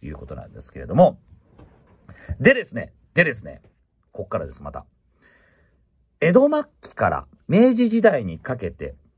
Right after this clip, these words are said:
まあ、ただでさえこの時代ってのは文明開化があって、生活様式が大きく変わっていった時代でもあるんですが、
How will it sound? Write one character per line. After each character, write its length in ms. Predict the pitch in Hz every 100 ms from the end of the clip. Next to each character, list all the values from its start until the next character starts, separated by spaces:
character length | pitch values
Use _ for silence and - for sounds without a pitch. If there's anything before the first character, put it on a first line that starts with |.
| -
ま 140 | 104
あ、 20 |
た 160 | 110 247
だ 100 | 254
で 100 | 170
さ 120 | 160
え 60 | 117
こ 120 | 123
の 100 | 139
時 120 | 135
代 160 | 135 135
っ 20 |
て 80 | 101
の 80 | 78
は 60 |
文 300 | 85 175 202
明 240 | 196 190 185
開 280 | - 175 127
化 140 | 101
が 220 | 73 71 90
あ 40 |
っ 40 |
て、 420 | - _ 113 113 -
生 300 | - 190 214
活 280 | 214 202 196
様 220 | 190 165
式 240 | - -
が 140 | 92 - _ -
大 300 | 285 190 185
き 160 | -
く 160 | - 107
変 120 | - 135
わ 120 | 147
っ 60 |
て 300 | - _ 135
い 60 | 127
っ 40 |
た 240 | - - 113
時 160 | 92
代 220 | 101 120 120
で 100 | 113
も 140 | 95
あ 80 | 101
る 140 | 87
ん 80 | 78
で 120 | 78
す 140 | - 110
が、 200 | 135